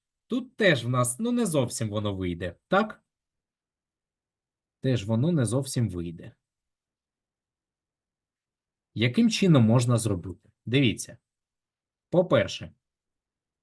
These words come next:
по-перше, давайте так, я приберу вже цю побудову. Е, дивіться, можна зробити таким чином, щоб зн-, через відношення. А саме, е,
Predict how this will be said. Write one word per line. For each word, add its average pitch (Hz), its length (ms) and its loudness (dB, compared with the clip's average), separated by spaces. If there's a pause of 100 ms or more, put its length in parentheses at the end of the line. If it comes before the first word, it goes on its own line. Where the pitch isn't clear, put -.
(120)
по-перше, 98 560 -4
давайте 127 440 6
так, - 260 -2
я 113 80 2
приберу 107 460 2
вже 90 220 -4
цю 101 180 -6
побудову. 143 640 2 (720)
Е, 113 180 6
дивіться, 127 420 6
можна 196 320 4
зробити 127 540 2
таким 143 380 0
чином, 208 380 0
щоб 135 220 -2
зн-, 123 260 -4
через 175 400 6
відношення. 110 680 -6 (100)
А 160 140 2
саме, 98 380 0
е, 85 60 -16